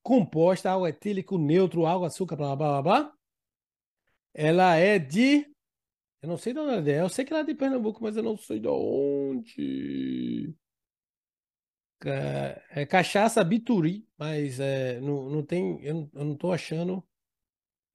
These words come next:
aonde... Essa cachaça, da, de onde, da cidade que essa ca-, cachaça é.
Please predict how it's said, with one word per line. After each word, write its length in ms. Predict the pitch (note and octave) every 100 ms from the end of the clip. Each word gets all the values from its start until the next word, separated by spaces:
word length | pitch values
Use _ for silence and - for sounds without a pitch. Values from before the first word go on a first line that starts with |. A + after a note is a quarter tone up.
| _
aonde... 680 | C#3+ D3 D#3 F3 F#3 F#3+ - _ _ _ _ _
Essa 160 | D#3 D3
cachaça, 400 | D#3+ - D#3+ D3
da, 200 | D#3 D3+
de 120 | D#3+
onde, 380 | E3 D#3+ F3+ -
da 180 | D#3 D#3
cidade 460 | - E3 D3+ E3
que 80 | D#3
essa 140 | D3
ca-, 240 | D3 D3 C3
cachaça 520 | - C3+ D#3 - E3
é. 140 | C3+